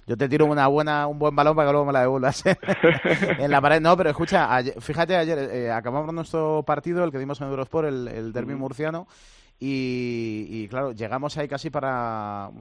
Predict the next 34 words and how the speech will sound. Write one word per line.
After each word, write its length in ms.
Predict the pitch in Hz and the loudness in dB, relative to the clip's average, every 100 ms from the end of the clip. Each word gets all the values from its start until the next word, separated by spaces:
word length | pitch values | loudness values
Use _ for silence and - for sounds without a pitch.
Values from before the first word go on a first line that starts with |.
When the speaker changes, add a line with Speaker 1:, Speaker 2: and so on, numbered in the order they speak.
| 120 | -16
Speaker 1:
cogimos 360 | 131 - 165 - | -14 -10 -10 -8
creo 160 | 165 | -6
un 80 | 165 | -4
poquito 380 | 160 135 131 113 | -4 -6 -8 -6
de 80 | 110 | -4
la, 300 | 110 107 107 | -6 -8 -10
de 100 | 107 | -6
la 120 | 110 | -6
primera 240 | 110 117 113 | -6 -6 -4
parte, 320 | 127 110 95 | -6 -6 -10
y 80 | 117 | -6
de 100 | 113 | -6
repente 300 | 110 135 147 | -6 -6 -6
vemos 220 | 151 170 | -6 -6
que 120 | 131 | -6
marca 800 | 120 139 135 123 117 113 110 107 | -4 -6 -4 -4 -4 -6 -8 -6
Carlos 260 | 135 131 127 | -4 -4 -4
Ortiz, 240 | 123 135 | -6 -4
digo, 140 | 160 107 | -6 -6
"Mira 200 | 131 120 | -6 -6
qué 80 | 117 | -6
bien, 220 | 117 123 _ _ _ - | -8 -10 _ _ _ -10
hemos 160 | 135 | -2
quedado 160 | - 147 | 0 2
Speaker 2:
Sí. 40 | |
Speaker 1:
mañana 260 | 139 139 139 | 0 -2 0
con 140 | 143 | 0
él, 120 | 165 | -2
qué 120 | 151 143 | -2 -2
bien 180 | 147 143 | -2 -2
va 40 | |
a 40 | 127 | -2
ir 80 | |
esto". 300 | 117 - 98 | -4 -10 -16